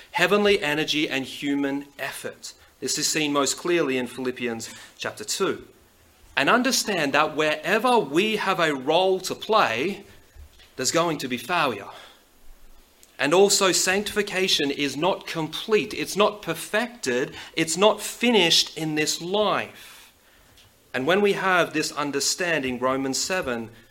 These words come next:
becomes a puzzle that's a lot easier to piece together.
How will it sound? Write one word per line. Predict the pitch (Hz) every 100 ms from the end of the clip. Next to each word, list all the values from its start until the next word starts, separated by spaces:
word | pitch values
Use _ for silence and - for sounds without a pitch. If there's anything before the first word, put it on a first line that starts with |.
| _
becomes | 127 127 127 123 117 123
a | 120
puzzle | 117 180 190 160 127
that's | 127 -
a |
lot | 131 127 -
easier | 147 165 127
to | 117 113
piece | - 123 -
together. | - 117 127 117 101